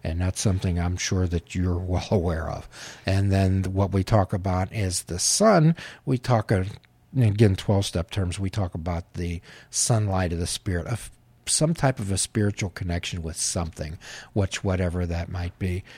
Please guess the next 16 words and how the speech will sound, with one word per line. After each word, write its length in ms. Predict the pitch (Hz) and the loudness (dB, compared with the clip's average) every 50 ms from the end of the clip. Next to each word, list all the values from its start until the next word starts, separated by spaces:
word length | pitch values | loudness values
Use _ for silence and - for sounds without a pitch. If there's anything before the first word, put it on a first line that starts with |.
| - - - | -20 -4 0
And 120 | - 101 | 2 4
then 180 | 101 98 98 98 | 6 6 6 6
when 120 | 98 95 | 6 6
we 140 | 95 92 92 | 6 4 4
talk 260 | - - 107 92 92 | 4 2 2 2 0
about 260 | 95 95 95 87 92 92 | -2 -2 -2 -2 -2 -2
the 100 | 92 87 | -2 -2
environment, 720 | 85 85 85 76 - 160 196 214 202 156 107 98 98 - | -2 -2 -4 -2 -2 0 0 0 0 0 -2 -2 -4 -4
we 80 | - - | -6 -4
talk 260 | - 117 139 175 170 | -4 -2 -2 -2 -2
about 240 | - - 90 101 98 | -2 -2 -2 0 -2
the 80 | 101 | -2
people, 380 | 101 - - 123 113 - 85 78 | -2 2 2 2 2 0 -2 -4
places, 500 | - - - 107 98 95 - - 92 80 | -4 -2 0 2 2 2 0 0 -2 -2
and 120 | 87 85 - | -2 -4 -2
things 300 | - 98 95 87 82 - | -2 -2 0 0 -2 -6